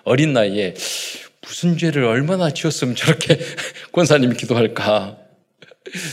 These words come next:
그게 아니에요. 여러분,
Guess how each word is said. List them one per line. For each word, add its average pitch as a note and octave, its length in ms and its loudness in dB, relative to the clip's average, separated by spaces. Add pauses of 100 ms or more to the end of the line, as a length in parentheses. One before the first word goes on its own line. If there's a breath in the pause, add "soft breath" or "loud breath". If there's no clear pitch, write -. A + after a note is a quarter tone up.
(260 loud breath)
그게 D3+ 200 0
아니에요. F#2+ 640 -6 (580 soft breath)
여러분, G2 600 -6